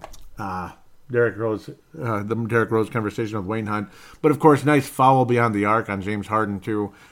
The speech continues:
And that was annoying. I, I'm sick of the Timberwolves fouling guys beyond the arc. It's, we, we've gotta lead the league in that category, right? That'd be an interesting stat to pull up if it's humanly possible. Uh, fouls beyond the arc, four-point plays given up. It's just,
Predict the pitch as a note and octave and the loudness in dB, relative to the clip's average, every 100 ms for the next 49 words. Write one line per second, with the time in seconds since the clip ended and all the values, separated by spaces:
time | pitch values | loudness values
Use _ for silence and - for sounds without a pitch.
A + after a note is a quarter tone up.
0 | - B2+ A#2+ A2+ G#2 G#2+ G#2 G#2 G2+ A#2+ | -10 -4 0 0 -2 -4 -2 -2 -6 -8
1 | A2+ G#2+ A#2 A#2 - - D3+ C3+ G2+ - | -8 -8 -6 -8 -4 -2 0 -2 -4 -10
2 | _ - A#2 D3+ D3 C3 G#2+ - D3 F#3 | _ -14 -2 2 4 2 0 2 4 6
3 | D#3 B2+ B2+ C3+ A2+ A#2+ A#2+ A#2 C3+ - | 4 4 4 4 2 0 2 0 0 -2
4 | C#3+ - C#3+ D#3 C#3 G3+ C3+ D3+ A2 B2+ | -6 -4 2 6 6 6 4 2 2 0
5 | G#2 G#2 C3+ A2+ F2 - D3+ A3 A2 F2+ | 0 0 0 -2 -6 -4 -2 0 0 -2
6 | F2 B2 G#3 _ - - - D3+ D#3 A#2+ | -2 -4 -6 _ -20 -18 -4 2 4 2
7 | A#2 A2+ G#2+ F#2 G#2+ G2 F2+ - G#2 F#2+ | 0 -4 -6 -4 -4 -4 -4 -4 -2 -2
8 | A2 F2+ F2+ B2 G#2 F#2 F2+ F2+ F2+ G2+ | -2 -6 -6 -4 -2 -2 -6 -8 -6 -6
9 | F#2+ - - - - - - - A#2+ A#2 | -6 -8 -12 -12 -10 -10 -4 0 2 2
10 | G2 A2 G#2 G2 F#2 F#2+ F2+ - - C3 | 2 -2 -2 -2 -2 -4 -4 -10 -2 2
11 | C3 B2 A#2 F#2+ A2+ A2 G2+ G2+ G2 F#2 | 2 0 -4 -2 0 2 0 -2 -4 -4
12 | F2 - - - - | -6 -8 -14 -16 -20